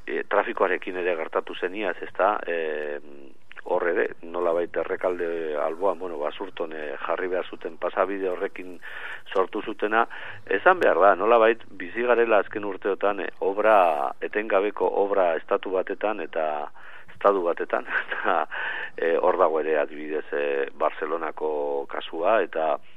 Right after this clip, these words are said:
badirudi, bueno, nolabait hori onartzen dugu, pentsatzen dugu horrela hoberatzen direla gure zerbitzuak, eta nik esango nuke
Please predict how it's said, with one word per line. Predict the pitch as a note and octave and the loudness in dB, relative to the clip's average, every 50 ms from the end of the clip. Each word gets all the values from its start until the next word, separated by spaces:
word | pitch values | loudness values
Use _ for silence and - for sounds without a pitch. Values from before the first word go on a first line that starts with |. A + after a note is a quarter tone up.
| - - - | -12 -8 -4
badirudi, | F2 F#2 G2+ A2+ A2 A#2 A#2 B2 C3 C3 | -2 -2 -2 -2 -2 -4 -2 -2 -4 -2
bueno, | A2+ A#2 B2+ B2 A#2+ C3 - - - - - - - - - - - - - | -2 -2 -2 0 -2 -4 -4 -8 -14 -12 -12 -12 -12 -12 -12 -12 -14 -14 -14
nolabait | - F#2 G2+ A2+ A#2+ A#2+ A#2+ A#2+ A#2 - | -8 -2 2 6 8 8 8 6 6 6
hori | B2+ A#2+ A#2 | 4 6 6
onartzen | G#2+ G#2 A2+ A#2 A2 - A#2 G#2+ | 4 6 4 4 4 2 -2 0
dugu, | A#2+ C3+ C3 A2+ | 2 2 2 2
pentsatzen | F#2 F2+ E2 F#2+ A2 G#2 - G#2+ A2 | 2 0 0 0 -2 -2 -2 -4 -2
dugu | A#2 A2+ G#2+ F2+ | -2 0 0 0
horrela | E2+ F#2 G2 G#2+ G#2+ G2 | 2 2 4 4 6 6
hoberatzen | F#2 G2 G2+ A2 A2+ - - G2+ F#2+ | 6 6 6 6 4 4 2 -2 -2
direla | F#2+ F#2+ G2+ A2 G#2 F#2+ F2 | -2 -2 0 2 4 2 2
gure | F2 F2+ F#2+ G2 - | 2 -2 -4 -4 -2
zerbitzuak, | - F#2 F#2+ G#2 G2 G2+ - G2+ G2+ G#2+ G2 | -2 -2 -2 -4 -6 -4 0 0 2 2 0
eta | F2 - E2+ E2 | 0 0 -2 -2
nik | E2+ F#2+ G2 | -2 -4 -2
esango | A2 G#2+ A2+ A2+ A2 G#2+ | -2 0 0 0 -2 -2
nuke | G2+ G#2+ G#2 - A2 G#2+ G#2+ | -4 -4 -2 2 2 2 2